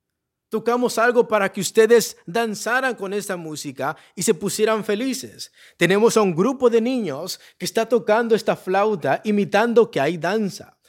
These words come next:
que hay baile, que existe algo divertido, que existe alegría, y ellos esperan que al momento que ellos toquen la flauta o toquen la cítara,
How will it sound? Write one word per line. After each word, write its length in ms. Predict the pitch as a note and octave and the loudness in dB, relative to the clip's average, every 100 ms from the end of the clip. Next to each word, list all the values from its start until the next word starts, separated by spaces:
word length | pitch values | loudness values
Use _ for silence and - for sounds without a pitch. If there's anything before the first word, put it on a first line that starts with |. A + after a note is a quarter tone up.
| _ _ | _ _
que 100 | C#3 | -6
hay 140 | D3 | -6
baile, 680 | A#2+ C#3+ G3 D3+ E2+ - _ _ _ | -4 -2 0 -2 -8 -18 _ _ _
que 80 | - | -6
existe 520 | C#3+ - B3 A3+ F#3+ | -4 0 2 2 2
algo 300 | E3+ G3+ F#3+ | 4 4 2
divertido, 760 | F3 E3+ D3+ C3 B3 A#3 A#2 A2 | -2 -2 -4 -4 -6 -4 -4 -6
que 100 | D3+ | -6
existe 560 | - A3+ G#3+ - F3 - - | -6 -6 -4 -2 -2 -4 -4
alegría, 680 | D#3+ D#3 D3+ B3+ A#3+ C#3+ - - | 0 0 0 -2 0 0 -2 -6
y 100 | G3+ | -4
ellos 240 | G#3+ A3 | 0 0
esperan 560 | G3 - - C#4+ A#3 E3+ | -2 -6 -4 0 0 0
que 80 | F#3 | -2
al 60 | |
momento 580 | F3 E3+ F#3 B3+ G#3+ G#3+ | -2 -2 0 0 2 2
que 460 | F#3 D#3+ D#3 _ _ _ _ _ - | 2 0 -2 _ _ _ _ _ -2
ellos 380 | F#3+ G#3+ - - | 2 2 2 4
toquen 300 | A3+ B3 A#3+ | 4 4 2
la 120 | A3 | 2
flauta 760 | - A3 A3+ G3 C3 A2 D#3 - _ | 0 2 2 2 -2 -6 -6 -12 _
o 160 | F3 F3 | -4 0
toquen 360 | G3+ G3 F3 | -2 -2 -6
la 100 | D3 | -6
cítara, 640 | - A#3+ A#3 D3+ B2+ B2+ | -8 -6 -6 -4 -4 -4